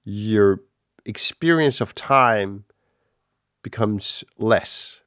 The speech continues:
because now you have, you know, you have a sense of progress. You have a sense of when is the task, not like, when is it ready? So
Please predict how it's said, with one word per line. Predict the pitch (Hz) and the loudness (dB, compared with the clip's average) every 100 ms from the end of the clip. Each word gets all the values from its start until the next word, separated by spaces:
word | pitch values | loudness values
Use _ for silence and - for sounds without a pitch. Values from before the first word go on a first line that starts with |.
| _ | _
because | 117 101 | -10 0
now | 120 120 | 2 2
you | 117 | 2
have, | 107 110 104 101 | 2 2 2 0
you | 107 107 | -6 -4
know, | 104 101 110 131 127 127 | -4 2 4 4 4 2
you | 104 | 0
have | 104 | -2
a | 98 | -4
sense | - 113 107 | -2 -2 -4
of | 107 | -6
progress. | - 104 104 131 - - _ _ - _ _ | 0 0 2 -2 -4 -12 _ _ -20 _ _
You | 107 110 | -2 0
have | 113 104 101 | 4 2 2
a | 92 | -2
sense | - - 139 143 - | -4 -2 -2 -2 0
of | 110 104 101 - - _ _ | 4 4 4 -2 -18 _ _
when | 95 101 123 117 110 107 101 98 _ _ _ _ _ _ | -6 2 2 2 -2 -4 -6 -10 _ _ _ _ _ _
is | - 110 - | -2 -2 -2
the | - | -8
task, | - 104 92 - | -4 -2 -2 -4
not | 92 | -4
like, | 104 - | -4 -4
when | 107 113 113 | 0 0 2
is | 104 104 | -2 -4
it | - | -4
ready? | 98 110 85 - _ | 0 0 -2 -10 _
So | - 110 98 | -6 -2 -2